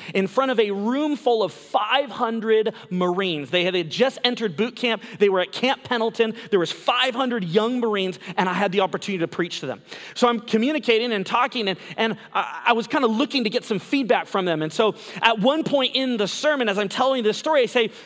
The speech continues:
"You guys know what I mean, right?" And I kid you not, at the exact same time, they all, in the loudest voice possible, they go, "Sir, yes, sir." And <laughs> I was blown away. I mean, I literally stepped back 'cause I've never had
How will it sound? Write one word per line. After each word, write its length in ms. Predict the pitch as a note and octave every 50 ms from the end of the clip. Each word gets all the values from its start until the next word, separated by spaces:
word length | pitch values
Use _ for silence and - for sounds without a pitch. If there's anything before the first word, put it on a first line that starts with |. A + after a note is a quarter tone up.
| - - -
"You 300 | A3 A#3+ A3+ C#4 D#4 D4
guys 240 | E4 D4 C#4+ A#3 A3+
know 100 | D4+ D#4
what 140 | D4+ C#4+ C4
I 80 | B3
mean, 260 | B3 C#4+ D#4 C4+ G#3
right?" 300 | F#3 G#3+ G3+ A3 C4+ C#4+ - - - - - - -
And 140 | G#3+ G3+ F#3+
I 100 | F3 D#3+
kid 460 | - - - - - A#3+ C4+ A3+ A#3
you 180 | B3+ C4 B3+
not, 320 | A#3 A3+ G#3 F3 D3+ C#3+ - - - - - -
at 180 | - F#3+ F#3+ -
the 120 | G3+ G3
exact 600 | G3 F3 D#3 C#3+ C#3+ C#3 F3 G#3 A3 C4 B3+ -
same 380 | - - - C#4 C#4 C4+ C4 A#3+
time, 440 | - - - A#3+ A3 G3 F3+ F3 D#3 A3 G3 -
they 420 | E3 D3 C#3+ E3 G3+ G#3+ A#3+ B3
all, 340 | - - A3+ G#3 F#3 F3+ F3+ -
in 140 | A3 G#3 G#3
the 100 | G3 F3+
loudest 640 | F3+ F#3 F#3+ G#3 G#3+ A#3 C4+ D#4 E4+ D#4 A#3 E3+ F#3
voice 340 | E3 B3+ B3 B3 B3 -
possible, 480 | - - A3 G3+ G#3 A3 - G3+ E3+ G3
they 120 | G3+ G#3+
go, 140 | G3+ G#3 E3+ - - - - - -
"Sir, 420 | - - - G#4 A4+ G#4 F4 D4+
yes, 320 | B3+ C4+ G#4+ G#4 E4 - -
sir." 420 | - - A4+ B4 A4+ F#4+ C#5 - - - - - - - - -
And 180 | A#3+ A3 A3+ A#3
<laughs> 40 | -
I 500 | A#3+ A#3 A3+ A3 - A#3 G#3+ D4 D4 D#4+
was 320 | D4+ D#4+ D#4+ D#4+ C4+ C#4
blown 760 | B3 A#3 G3+ B3+ B3 B3 B3+ C4 C4 C#4 C#4+ C#4+ C#4+ C#4+ C#4 A#3
away. 300 | B3 C4 B3+ B3+ C4+ C4 A3+
I 80 | A#3+
mean, 100 | B3+ B3+
I 40 | B3
literally 440 | B3 B3 D4+ D#4 E4 C#4 C#4 A#3 - - - G#3
stepped 540 | - - - - - C#4 C#4 B3+ - F#3 D#3
back 280 | A#3+ A#3 C4 C4+ C4
'cause 120 | - A3+ A3
I've 180 | A3+ A#3+ G3+
never 540 | A#3+ B3+ B3+ B3+ C4 C4+ C#4 C4+ C4 C#4+ B3+
had 420 | - - A#3 F#3 G#3+ G#3+ F#3+ F#3